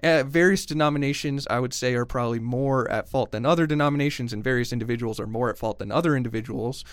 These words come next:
But there's a lot, there's this sense that if I do good things, good things will happen to me, and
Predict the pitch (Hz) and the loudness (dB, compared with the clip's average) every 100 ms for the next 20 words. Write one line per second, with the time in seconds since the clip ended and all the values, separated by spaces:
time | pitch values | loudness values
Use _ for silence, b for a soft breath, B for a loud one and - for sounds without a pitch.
0 | B B - 139 147 143 - b b - | B B -2 2 4 2 -2 b b -14
1 | - 131 131 135 139 180 - - 147 - | 0 2 4 6 6 4 2 0 0 2
2 | 151 - - 175 202 - - 127 123 - | 0 0 -2 0 0 -2 -4 -2 -2 0
3 | 117 151 180 156 147 165 143 160 151 135 | 0 2 0 0 0 0 0 -2 -2 -4
4 | 139 151 - 143 143 143 135 120 156 165 | -2 -4 -2 -4 -2 -6 -4 -4 -2 -2
5 | 160 - 151 151 147 113 | -4 -4 -2 0 0 -2